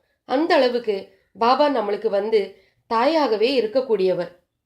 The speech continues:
அந்த வகையில அவருடைய எத்தனையோ கோடிக்கணக்கான பக்தர்கள்ல அவருடனே பழகி, அவருடைய அருளில் மூழ்கி,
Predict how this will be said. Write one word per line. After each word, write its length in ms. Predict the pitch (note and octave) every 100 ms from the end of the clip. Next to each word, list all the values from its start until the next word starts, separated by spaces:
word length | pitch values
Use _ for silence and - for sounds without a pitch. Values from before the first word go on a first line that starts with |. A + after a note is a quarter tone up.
| _ _ _ _ _ _ _ _ _ G#4+ G#4+ _ _ _ _ _ _ _ _
அந்த 340 | - A#3 D4+ F#4
வகையில 680 | A#3 A3+ A#3+ G3+ F#3+ F#3+ - _ _
அவருடைய 460 | - A#3 A#3+ A#3+ A#3
எத்தனையோ 640 | A3 A3 C#4+ D4 D#4+ F4+
கோடிக்கணக்கான 800 | B3 B3 C#4+ C4 B3 A#3 A3 G#3+
பக்தர்கள்ல 800 | G3+ G3+ D4 C#4 A3+ F#3+ F#3+ F3+ - _ _ _ -
அவருடனே 580 | A3+ C4+ D4 C#4+ D#4+
பழகி, 680 | - G#3+ G#3 B3 G3 G3 F#3+ _ _ -
அவருடைய 460 | A#3 A#3+ A#3+ A3+
அருளில் 400 | G#3+ B3+ D4 D4
மூழ்கி, 640 | A3 A3 A#3+ F#3+ G3 F#3+